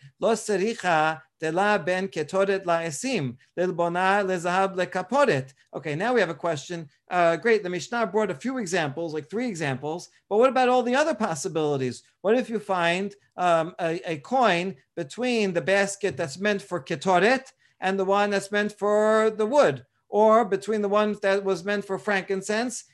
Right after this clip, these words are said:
and the basket that's meant for gold, the extra gold that you use for our cover and other vessels.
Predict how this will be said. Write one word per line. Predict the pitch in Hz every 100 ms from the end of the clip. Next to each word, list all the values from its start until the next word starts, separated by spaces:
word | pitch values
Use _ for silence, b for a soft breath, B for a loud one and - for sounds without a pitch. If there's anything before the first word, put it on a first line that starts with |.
| b
and | 190
the | 196
basket | 208 208 - 202
that's | 202 190 202
meant | 196 208 208
for | - 208 208
gold, | 185 220 277 202 151
the | 175
extra | 190 - 196
gold | 170 233 208
that | 180 175
you | 185
use | 170 202 -
for | 143
our | 175 208
cover | 202 190 180 185
and |
other | 170 170
vessels. | 190 247 - 143 127